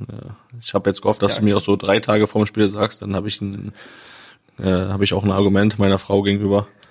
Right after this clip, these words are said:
Speaker 1: <laughs> ähm, dass ich dann die Nacht da schlafen kann. Aber das kriege ich schon noch hin. Ähm, soll ich jetzt noch auf deine versteckte Frage da antworten oder lassen wir das jetzt ein-, übergehen wir das einfach?
Speaker 2: Das darfst du entscheiden.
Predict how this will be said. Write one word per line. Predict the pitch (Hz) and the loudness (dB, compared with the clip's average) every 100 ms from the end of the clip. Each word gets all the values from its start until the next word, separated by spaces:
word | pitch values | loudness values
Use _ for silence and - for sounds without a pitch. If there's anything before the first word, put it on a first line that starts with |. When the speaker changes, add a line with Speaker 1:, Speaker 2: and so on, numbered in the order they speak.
| - - - | -20 -20 -20
Speaker 1:
<laughs> | _ - - - 123 - | _ -16 -12 -6 -4 0
ähm, | 95 95 95 101 - _ _ _ _ _ _ - | 0 0 -4 -8 -12 _ _ _ _ _ _ -8
dass | - | -4
ich | - | -2
dann | - 117 | 0 2
die | 98 | 2
Nacht | 95 95 - | 0 0 -2
da | 95 | -2
schlafen | 98 95 101 | 2 0 -2
kann. | 98 95 98 | -8 -8 -2
Aber | 139 | 2
das | 139 - | 2 0
kriege | 117 104 | -2 0
ich | |
schon | 101 | 0
noch | 98 95 | -2 -4
hin. | 92 92 - _ _ 104 | -6 -8 -14 _ _ -18
Ähm, | 104 101 107 113 - _ - - _ - | -16 -16 -18 -20 -20 _ -20 -20 _ -2
soll | 131 | -2
ich | 143 | 0
jetzt | 147 160 | 0 0
noch | 147 | 2
auf | 139 | 2
deine | 123 135 143 135 | 2 0 2 0
versteckte | 131 - 147 - 127 | 0 0 -4 -2 -4
Frage | - 131 135 | 0 0 2
da | 120 107 | 2 0
antworten | 156 131 123 123 | 0 0 2 0
oder | 120 117 | 0 2
lassen | 117 117 | 0 -2
wir | 110 | -2
das | 110 | -2
jetzt | 104 | -2
ein-, | 95 | -4
übergehen | 117 113 120 123 | 0 2 2 4
wir | 110 | 4
das | 104 98 | 2 0
einfach? | 98 - 98 _ _ _ - _ _ - - 117 - _ - 127 - | -4 -4 -8 _ _ _ -20 _ _ -20 -20 -20 -20 _ -20 -20 -12
Speaker 2:
Das | 139 - | -10 -6
darfst | 117 - | -6 -4
du | 120 | -6
entscheiden. | 117 113 123 160 | -4 -4 -4 -4